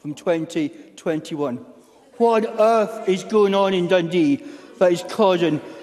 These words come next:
this metric rise in cost? You would think,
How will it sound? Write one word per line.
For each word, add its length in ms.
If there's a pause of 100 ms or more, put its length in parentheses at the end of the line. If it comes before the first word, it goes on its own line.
(120)
this 220 (100)
metric 540
rise 460 (120)
in 100
cost? 560 (880)
You 140
would 140
think, 280